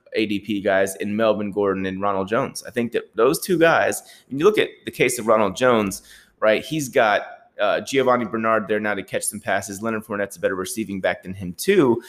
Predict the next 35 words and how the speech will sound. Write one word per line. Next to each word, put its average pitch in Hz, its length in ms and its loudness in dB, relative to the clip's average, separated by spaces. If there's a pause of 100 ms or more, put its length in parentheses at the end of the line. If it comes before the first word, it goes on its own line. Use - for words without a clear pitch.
(160)
So - 200 4
you're 127 180 4
looking 139 260 2
at 101 220 0
mainly 127 500 2
just 107 280 -4
running 113 340 2
the 101 60 -6
football, 104 380 2
and 104 100 0
there 104 80 2
are - 20 -4
gonna 113 140 -2
be 107 120 0
games, 107 320 -2
in 107 80 -6
my 98 140 2
opinion, 104 340 -4
where 98 120 -2
Ronald 101 260 0
Jones 101 240 -4
has 95 160 -6
fifteen 104 380 -6
to 82 80 -16
twenty 139 260 0
carries, 131 400 2
and 110 60 0
there's 95 120 -4
gonna 101 140 -2
be 101 140 -2
games 98 340 -2
also 95 320 0
where 90 140 -2
he's 90 80 -4
got 87 180 0